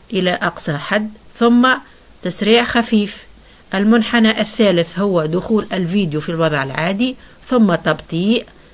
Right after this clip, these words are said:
إلى أقصى حد ثم الرجوع الفيديو إلى الوضع العادي. المنحنى الثالث هو دخول الفيديو في الوضع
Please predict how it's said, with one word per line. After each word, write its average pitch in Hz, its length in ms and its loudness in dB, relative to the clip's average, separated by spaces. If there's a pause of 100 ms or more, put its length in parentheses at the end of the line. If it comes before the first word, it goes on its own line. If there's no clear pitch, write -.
(180)
إلى 160 140 -2
أقصى - 360 -4
حد 220 300 -2 (300)
ثم 226 240 2
الرجوع 190 840 -2
الفيديو 185 600 -2
إلى 214 460 0 (400)
الوضع 220 440 2
العادي. 220 540 0 (420)
المنحنى 220 680 0
الثالث 190 580 -2
هو 190 240 -2
دخول 202 500 -2
الفيديو 180 520 -2
في 147 100 -12
الوضع 170 380 -4